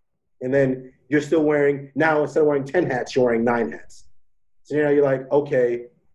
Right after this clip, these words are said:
um, client communication. Now this is where I have all my clients." You guys are really in here right now. So now it's like all these clients right now, right?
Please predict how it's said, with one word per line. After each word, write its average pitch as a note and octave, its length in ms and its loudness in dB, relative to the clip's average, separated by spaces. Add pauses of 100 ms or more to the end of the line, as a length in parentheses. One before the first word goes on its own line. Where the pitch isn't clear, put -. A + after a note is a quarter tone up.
um, C#3 640 0
client D#3+ 400 0
communication. D3+ 760 -2 (840)
Now C#3 160 0
this C#3 100 0
is C#3 60 -6
where C#3 120 6
I B2+ 40 2
have C3 180 2
all C3 140 6
my B2 100 0
clients." - 560 -6 (300)
You A2 80 -8
guys A#2 240 0
are - 60 -8
really C3 440 0
in B2 80 2
here A2+ 240 -2
right G2 220 -4
now. F2 240 -14 (960)
So D3 140 -2
now D3 260 2
it's C#3 140 -4
like C3+ 340 0 (220)
all F#3+ 220 2
these F3+ 220 -4
clients C3 480 -2
right F#2+ 180 -4
now, F2 180 -8
right? A2 320 0